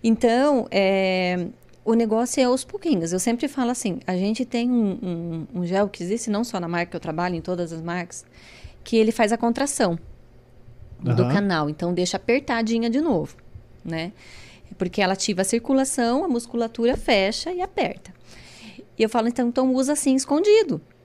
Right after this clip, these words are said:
Speaker 1: Né? Porque ele tem lubrificante, ele vai deslizar, vai contrair, ele vai achar, "Nossa, uau, né? Tá
Speaker 2: Aham.
Speaker 1: fantástico aqui o negócio, né?"
Speaker 2: Hoje tá, hoje tá diferente.
Speaker 1: <laughs>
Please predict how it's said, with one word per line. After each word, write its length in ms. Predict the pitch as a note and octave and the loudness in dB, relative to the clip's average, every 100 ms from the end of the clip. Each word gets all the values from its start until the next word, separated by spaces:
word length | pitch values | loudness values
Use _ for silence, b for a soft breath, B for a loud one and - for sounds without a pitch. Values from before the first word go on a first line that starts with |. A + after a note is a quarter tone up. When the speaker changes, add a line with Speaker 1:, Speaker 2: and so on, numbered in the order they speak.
| _ _ _ _ _ _ | _ _ _ _ _ _
Speaker 1:
Né? 120 | - A#3 | -4 -2
Porque 220 | G#3+ G#3 | 0 0
ele 80 | - | 0
tem 160 | F#3+ | -2
lubrificante, 680 | G3 G#3+ A#3+ C#4 - C#4 - | -2 0 -2 -2 -2 -4 0
ele 140 | A3+ | 0
vai 160 | F3 F3 | 0 0
deslizar, 640 | F3+ F3+ G3+ F#3+ G3 G#3 G#4 | -2 -2 -2 0 -2 -2 -4
vai 200 | E4 G3+ | -2 -2
contrair, 480 | G3 G#3+ G#3 G3+ F#3 | 0 -2 -2 -2 0
ele 100 | G3 | 0
vai 120 | A#3 | 0
achar, 200 | B3 B3 | -2 -2
"Nossa, 400 | G#3 D#3+ F#3+ - F3 | -2 -2 -2 -4 -2
uau, 260 | F#3+ G3 | 0 0
né? 300 | F#3+ E3 F#3+ - - | 0 -4 -4 -10 -2
Tá 140 | D3+ C3 | 2 4
Speaker 2:
Aham. 120 | B2 | 4
Speaker 1:
fantástico 720 | F#3 F3+ F#4 D4+ D#4 - G#3+ | 2 4 4 2 0 -2 -2
aqui 180 | G3+ G3+ | 0 0
o 60 | |
negócio, 480 | F#3+ E3+ D#3+ - A#2 | 2 0 -2 -4 0
né?" 60 | C3+ | 2
Speaker 2:
Hoje 160 | D3 | 2
tá, 160 | - E3+ | 2 6
hoje 260 | E3+ G#3 - | 8 8 8
tá 80 | |
diferente. 760 | G#3+ F3+ A#3+ G3+ G3 F3 B2+ C3 | 4 8 8 8 8 4 2 -6
Speaker 1:
<laughs> 680 | - D#3 D4 - - G4 | 0 4 4 4 0 0